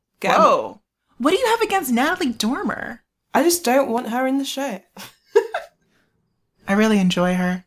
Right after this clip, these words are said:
Speaker 1: My beef with Natalie is personal, okay?
Speaker 2: Oh, oh, it's personal.
Speaker 1: No, it's not. I just, there is no beef. I just don't think, I just can't see her playing anyone. The only person I can see
Speaker 2: Yeah,
Speaker 1: her
Speaker 2: I can't.
Speaker 1: being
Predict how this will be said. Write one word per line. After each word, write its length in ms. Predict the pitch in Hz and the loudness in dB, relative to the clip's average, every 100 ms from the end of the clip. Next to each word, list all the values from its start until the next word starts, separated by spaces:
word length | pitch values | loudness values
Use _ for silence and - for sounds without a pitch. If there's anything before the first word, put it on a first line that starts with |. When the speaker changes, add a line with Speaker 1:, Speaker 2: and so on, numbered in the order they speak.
| _ | _
Speaker 1:
My 160 | 233 233 | -2 0
beef 300 | 240 269 277 | 0 -2 -2
with 100 | 277 | 0
Natalie 540 | 247 196 196 196 196 _ | 0 0 -2 -4 -8 _
is 120 | - 196 | -12 -8
personal, 680 | - 185 190 196 175 190 196 | -2 -2 -2 -8 -8 -10 -12
okay? 460 | 196 - 196 196 202 | -14 -8 -8 -6 -2
Speaker 2:
Oh, 400 | 226 302 214 202 - | 2 4 4 0 -4
oh, 120 | 226 | -6
it's 160 | 208 - | -6 -10
personal. 840 | - 240 269 - 220 180 196 233 _ | -8 -6 -6 -6 -6 -6 -8 -10 _
Speaker 1:
No, 120 | 214 | 0
it's 160 | 196 196 | 0 2
not. 240 | 220 190 | 2 2
I 60 | - | 2
just, 260 | 214 277 - | 0 -2 0
there 140 | 208 | 0
is 120 | 220 208 | 2 0
no 140 | 185 | -2
beef. 260 | 175 160 - | -2 -4 -4
I 120 | 208 | -4
just 160 | 269 277 | -4 -2
don't 160 | 349 | -4
think, 200 | 320 285 | -4 -4
I 80 | 233 | -4
just 220 | 233 - | -4 -8
can't 220 | - 269 | -6 -4
see 180 | 240 254 | -2 -4
her 340 | 233 185 185 - | -4 -6 -8 -12
playing 280 | - 220 196 | -6 -4 -4
anyone. 340 | 165 160 170 | -6 -10 -8
The 120 | 214 | -2
only 140 | 247 294 | 0 2
person 300 | 277 269 254 | 2 2 0
I 60 | |
can 140 | 240 220 | -2 -2
see 80 | 330 | 2
Speaker 2:
Yeah, 120 | 262 | 4
Speaker 1:
her 60 | 220 | 2
Speaker 2:
I 40 | |
can't. 220 | 220 240 175 156 | 0 -2 -4 -6
Speaker 1:
being 160 | 190 | -12